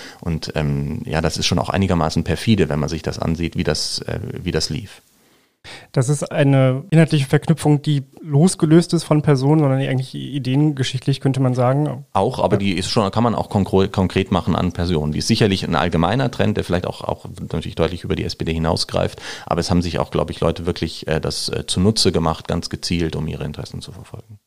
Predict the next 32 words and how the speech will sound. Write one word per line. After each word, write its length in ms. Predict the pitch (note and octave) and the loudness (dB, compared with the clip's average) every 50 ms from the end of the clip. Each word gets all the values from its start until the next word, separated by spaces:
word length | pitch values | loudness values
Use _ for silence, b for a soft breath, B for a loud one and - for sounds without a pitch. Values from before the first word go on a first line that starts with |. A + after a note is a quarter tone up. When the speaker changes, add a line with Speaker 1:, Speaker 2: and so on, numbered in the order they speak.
| _ _ _ _ _ _ - | _ _ _ _ _ _ 0
Speaker 2:
In 120 | D#3+ E3+ | 2 2
eurem 200 | E3 D#3 C#3+ D3+ | 4 4 4 4
Buch 280 | B2+ C3+ C#3 C3+ F#2+ - | 4 2 0 -2 -2 -8
beschreibt 560 | - D3 C#3 C#3 C3+ C#3+ - - C3+ B2+ - | -16 -16 -12 -8 -8 -6 -2 -2 -2 -2 0
ihr 220 | D3+ D3 C#3 C3+ B2+ | 0 0 2 2 0
sehr, 560 | B2+ B2 B2 A#2+ A#2+ B2+ B2+ A#2+ C#3+ C#3 B2+ B2+ D#3 | -2 -4 -8 -10 -10 -10 -6 -2 0 0 0 -2 -2
sehr 160 | - C#3+ D3 D3 | 0 2 2 4
gut, 220 | - D#3 F3+ E3 | 4 4 4 4
sehr 140 | - - B2 | 4 4 4
anschaulich, 420 | C#3 D3 - D#3 D3+ C#3+ D3 C#3 B B B B B B B - | 4 4 4 4 6 6 4 2 B B B B B B B -12
wie 260 | C#3 C3 C3 D3+ D#3+ | -6 -2 0 0 2
diese 220 | D3+ D#3+ C#3 C#3+ | 2 4 6 6
Männerfreundschaft 800 | C3+ C3+ C3+ D3+ E3+ D#3 - - - C3+ C3+ C3 - C3+ B2 - - | 8 8 8 8 6 6 4 2 2 2 4 4 4 2 2 2 2
zwischen 440 | - C3+ B2+ - - B2+ B2+ B2 A2+ | 0 0 2 2 2 2 2 2 2
Putin 360 | - D3 D3+ - - C#3 C3 | 2 0 2 4 4 2 2
und 120 | B2 B2 | 2 0
Schröder 420 | A2 - - C3+ C#3 C3+ C3+ C3 - | -2 0 2 4 6 6 6 4 4
entstanden 500 | B2+ A2 - - - B2+ C#3+ - - C3+ | 0 -2 0 2 2 2 4 4 2 0
ist, 240 | A2 B2+ - - | 0 0 -2 -2
wie 60 | - C3+ | -2 0
sie 160 | B2+ C#3 B2+ | 2 2 2
ja 140 | B2 A#2 - | 4 2 2
eigentlich 460 | A2+ C3 B2+ - C3+ B2 - - C3 A#2+ | 2 2 2 2 0 -2 -4 -6 -8 -8
so-, 200 | A#2+ A2+ - C#3 | -8 -8 -10 -10
sogar 360 | A#2+ - C3 A#2 C3+ B2 B2 | -10 -6 -2 0 0 2 2
ins-, 640 | A#2+ B2 A#2+ A#2+ A2 D3+ D3 D3+ - - - - C#3 | 0 -2 -4 -6 -4 -2 -2 -2 -2 -4 -10 -10 -8
im-, 400 | C#3+ C#3 C3+ C3+ C3 B2 B2+ B2+ | -6 -4 -4 -4 -4 -6 -6 -8
initialisiert 920 | B2+ C3+ D3 D3 D3+ E3+ E3+ D3+ - D3 C3+ B2 A#2 A#2+ D3 E3 D#3 - | -10 -12 -14 -6 -2 0 0 2 2 2 2 2 4 6 6 4 4 4
wurde 460 | B2 A#2+ B2 B2+ A#2+ A#2 A2+ G#2+ A2 | 2 4 6 6 6 4 4 2 0
von 480 | - - - B2+ A#2+ A#2 A#2+ A#2+ A#2 A#2+ | 0 0 2 2 4 2 0 0 -4 -8
Putin. 540 | - - - C3 B2+ - - B2 A2+ G#2+ B B B B B B B A#2+ B - | -10 -6 -6 -6 -4 -2 0 0 0 0 B B B B B B B -20 B 2
Mm, 320 | - C3+ C#3 C3+ C3+ C3+ | 4 6 8 8 8 8